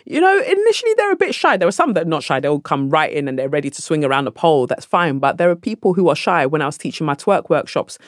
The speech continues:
all around the place, there'd be people who were like, "Oh, I don't, I just, <laughs> just shake your bum, darling. What's this nonsense?" Um,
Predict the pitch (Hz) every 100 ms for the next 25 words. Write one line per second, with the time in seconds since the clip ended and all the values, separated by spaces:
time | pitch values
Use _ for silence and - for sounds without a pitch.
0 | - - - - 170 165 170 190 165 -
1 | 135 139 - - - 175 180 214 196 196
2 | 196 208 - 330 330 - - 311 - 359
3 | - 381 - 381 - - 392 359 - -
4 | 381 330 466 403 - - - 659 - 370
5 | - - 247 453 370 311 311 254 226 269
6 | 214 254 277 - 339 330 262 269 247 240
7 | 208 247 185 123 - - - - - 294
8 | 294